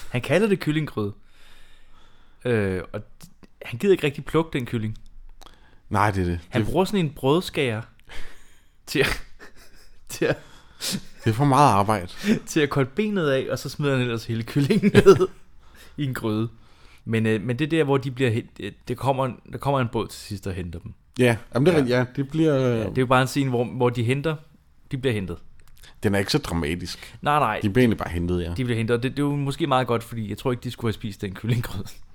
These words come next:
Speaker 2: Nej, den skulle nok siges i hvert fald.
Speaker 1: Ja.
Speaker 2: Og lige koges op.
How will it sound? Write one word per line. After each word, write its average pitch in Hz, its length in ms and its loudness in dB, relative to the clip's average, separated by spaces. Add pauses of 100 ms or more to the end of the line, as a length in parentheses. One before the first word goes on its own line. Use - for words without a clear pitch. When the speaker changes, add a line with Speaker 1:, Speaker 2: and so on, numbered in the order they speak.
Speaker 2:
Nej, - 80 -2 (600)
den 107 100 0
skulle 127 200 2
nok 135 120 4
siges 139 400 0
i 127 40 0
hvert 107 200 2
fald. 104 220 -4 (280)
Speaker 1:
Ja. 127 180 0 (440)
Speaker 2:
Og 113 100 -2
lige 123 160 2
koges 110 320 0
op. 104 280 -2